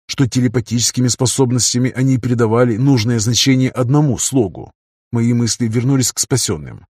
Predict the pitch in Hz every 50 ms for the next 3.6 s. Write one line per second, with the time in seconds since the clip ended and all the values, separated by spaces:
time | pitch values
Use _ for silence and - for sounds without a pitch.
0 | _ - 104 120 139 123 - - - 123 107 104 85 73 - - - 131 110 131
1 | 113 - 143 131 110 113 120 101 98 110 117 117 - - 123 110 123 139 127 127
2 | 110 - - - 123 127 123 127 123 104 - 131 123 107 104 123 131 127 113 120
3 | 113 117 120 123 110 95 82 69 - - - -